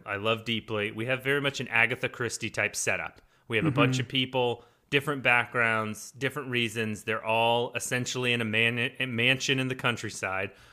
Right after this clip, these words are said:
Speaker 1: although this is some tech genius's home
Speaker 2: <laughs>
Speaker 1: at the end of the world. Um,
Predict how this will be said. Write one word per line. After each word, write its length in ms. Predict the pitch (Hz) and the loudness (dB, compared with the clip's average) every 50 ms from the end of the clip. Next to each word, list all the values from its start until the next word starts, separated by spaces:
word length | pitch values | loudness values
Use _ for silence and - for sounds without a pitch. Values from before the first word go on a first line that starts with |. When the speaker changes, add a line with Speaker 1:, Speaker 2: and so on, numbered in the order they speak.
| - - | -4 -2
Speaker 1:
although 300 | 107 107 - 110 107 104 | -2 0 2 2 0 0
this 280 | 90 107 110 107 - | 2 0 -2 -2 -2
is 180 | - 113 101 98 | -6 -8 -8 -8
some 280 | - - 117 107 104 95 | -10 -6 -6 -6 -6 -6
tech 280 | - - 117 110 - | -2 0 0 0 0
genius's 520 | - 113 110 107 107 104 - - 110 95 - | -4 -4 -2 -2 -2 -4 -6 -8 -10 -6 -4
home 640 | 110 104 104 104 104 98 - - 156 156 143 139 - _ _ | -2 -2 0 0 0 0 0 0 -2 -4 -4 -6 -10 _ _
Speaker 2:
<laughs> 120 | - 123 135 | -14 -10 -6
Speaker 1:
at 220 | 135 131 120 - | -4 -4 -4 -4
the 160 | - 107 107 | -2 -2 0
end 140 | 110 113 110 | 0 0 -2
of 60 | 110 | -2
the 80 | 117 110 | -2 -2
world. 460 | 107 110 107 101 101 98 98 95 - _ _ _ _ _ _ _ _ - | 0 2 2 2 2 0 -2 -4 -8 _ _ _ _ _ _ _ _ -10
Um, 640 | 101 95 95 95 95 95 95 95 95 95 92 101 - | -6 -4 -4 -4 -4 -4 -6 -6 -8 -8 -10 -10 -14